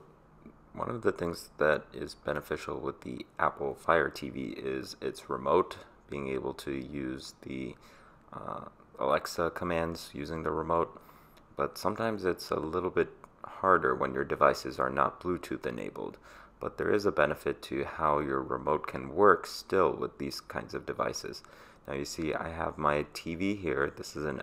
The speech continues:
L G Smart T V, uh, but for the most part we use the Amazon Fire with controlling it, and what we have attached to it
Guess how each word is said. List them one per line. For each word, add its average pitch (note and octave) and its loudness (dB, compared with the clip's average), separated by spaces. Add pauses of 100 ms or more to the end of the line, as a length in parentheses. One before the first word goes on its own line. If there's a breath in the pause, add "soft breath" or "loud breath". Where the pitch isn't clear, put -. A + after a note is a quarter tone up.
L D2+ 2
G D2 -6
Smart F2+ 0
T - -8
V, C2+ -6 (440 loud breath)
uh, B1+ -4 (140)
but - -4
for - -2
the F2+ 0
most G2+ 6
part D2+ 4
we D#2 -4
use D2 -6
the C2 -6 (200)
Amazon C#2 -4
Fire D2 2
with - -8
controlling C#2 0
it, C2 -4 (420 loud breath)
and C#2+ -2 (300)
what D2+ 0
we D2+ -4
have D2 -2
attached - 2
to D2 -4
it D2 2